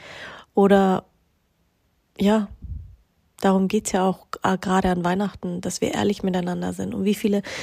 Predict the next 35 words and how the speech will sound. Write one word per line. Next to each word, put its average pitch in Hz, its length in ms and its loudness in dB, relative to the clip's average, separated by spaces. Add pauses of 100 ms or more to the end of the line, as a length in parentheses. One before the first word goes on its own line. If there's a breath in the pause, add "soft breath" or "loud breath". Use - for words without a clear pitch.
(140 loud breath)
setzen 208 360 0
da 196 80 2
eine 196 140 2
Maske 190 380 0
auf? - 180 0
Wie 202 80 0
viele 196 220 2
sind 208 240 2
gar 196 180 4
nicht 196 180 0
sie 202 140 2
selber 190 500 4
in 185 180 -2
dieser 185 340 0
Zeit 202 380 0
oder 185 180 2 (340 loud breath)
halten 196 280 2
sich 190 180 -4
verkrampft 196 460 0
an 180 100 0
irgendwelchen 190 400 2
Bräuchen 185 400 2
fest, - 340 -2
ähm, 185 340 -2
egal 190 360 0
ob 190 100 -4
sie 196 100 -4
das 190 200 0
tun 208 280 0
wollen 190 200 2
oder 185 160 2
nicht 214 220 0
tun 180 260 0
wollen? 175 240 -2 (360 loud breath)
Ja, 233 260 0